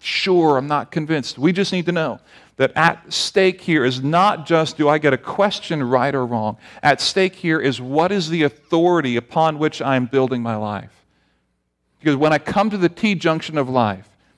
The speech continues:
if I begin to give ground on this issue, basically I'm saying, "I'm not sure that I'm convinced that the Word of God has authority in my life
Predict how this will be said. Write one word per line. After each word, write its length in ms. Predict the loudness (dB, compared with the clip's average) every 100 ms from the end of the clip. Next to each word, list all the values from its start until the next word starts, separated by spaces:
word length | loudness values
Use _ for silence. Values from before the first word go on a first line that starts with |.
| _ _
if 100 | -2
I 80 | 0
begin 360 | 0 -2 0 0
to 60 |
give 220 | 0 -2
ground 380 | 0 2 2 2
on 260 | 2 2 2
this 260 | -2 -4 -6
issue, 460 | -4 -4 -4 -6 -2
basically 500 | 0 0 -2 0 2
I'm 140 | 0
saying, 260 | 0 0 0 -8 -14 -2
"I'm 380 | 2 2 2 0
not 320 | 2 0 -2
sure 420 | -10 -2 0 2
that 120 | 2
I'm 160 | 2 0
convinced 800 | -4 -4 -4 -4 -4 -4 -6 -12 -18 -20 _
that 160 | -2 2
the 100 | 2
Word 340 | 2 2 2
of 120 | 2 2
God 240 | 2 2
has 220 | 0 -2
authority 800 | -4 -6 _ -2 2 2 0 -2
in 340 | -6 -6 -4 -2
my 200 | -2 -2
life 520 | -4 -6 -10 -16